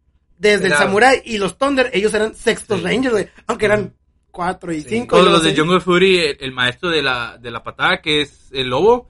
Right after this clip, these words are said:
Speaker 1: Ajá.
Speaker 3: que es morado, y,
Speaker 1: El
Speaker 3: y el rino.
Speaker 2: Se me hace que va a estar ese
Speaker 1: El
Speaker 2: güey o el
Speaker 1: rino,
Speaker 2: rino.
Speaker 1: güey.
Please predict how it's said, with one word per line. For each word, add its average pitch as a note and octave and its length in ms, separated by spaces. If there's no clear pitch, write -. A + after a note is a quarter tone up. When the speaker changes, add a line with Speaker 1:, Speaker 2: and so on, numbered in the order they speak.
Speaker 1:
Ajá. E3 300
Speaker 3:
que C3+ 100
es C3 80
morado, F#3 500
y, F#3+ 40
Speaker 1:
El E3+ 100
Speaker 3:
y D#3 80
el C#3+ 100
rino. G#3 400
Speaker 2:
Se E3 60
me E3+ 80
hace F3 100
que G3+ 80
va G#3 80
a G3+ 40
estar G3+ 180
ese G3 160
Speaker 1:
El G3+ 60
Speaker 2:
güey G#3 140
o - 40
el G3+ 120
Speaker 1:
rino, - 20
Speaker 2:
rino. C4+ 180
Speaker 1:
güey. F#3 280